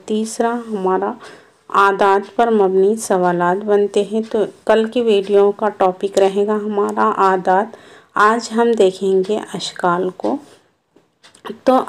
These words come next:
आइए शुरू करते हैं वीडियो।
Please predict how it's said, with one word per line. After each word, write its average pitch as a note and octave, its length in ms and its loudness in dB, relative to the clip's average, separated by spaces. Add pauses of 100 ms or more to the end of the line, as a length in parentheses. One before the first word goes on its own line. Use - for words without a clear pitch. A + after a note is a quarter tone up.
(400)
आइए A3+ 340 2
शुरू G#3+ 380 2
करते G3 420 2
हैं A3 240 0
वीडियो। F#3 440 -2